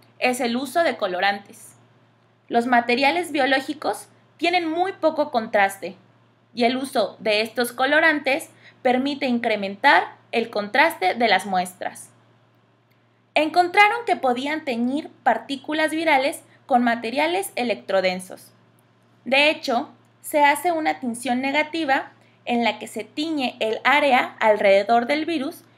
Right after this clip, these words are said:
y el virus mismo transmite los electrones a través del soporte sobre el que se encuentra. Esta técnica tiene una resolución muy baja, de cincuenta a setenta y cinco angstroms.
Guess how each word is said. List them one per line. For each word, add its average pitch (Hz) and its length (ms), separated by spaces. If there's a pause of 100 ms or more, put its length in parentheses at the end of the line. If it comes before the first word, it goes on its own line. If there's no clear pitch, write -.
(180)
y 240 120
el 247 120
virus 262 340
mismo 339 400
transmite 294 760
los 254 240
electrones 269 720
a 220 140
través 220 300
del 254 180
soporte 302 680
sobre 247 340
el 208 120
que 208 100
se 208 140
encuentra. 180 600 (1040)
Esta 349 360
técnica 277 640 (120)
tiene 302 280
una 285 200
resolución 240 840
muy 330 400
baja, 277 420 (480)
de 254 120
cincuenta 285 840
a 247 100
setenta 233 400
y 208 60
cinco 254 460
angstroms. 240 760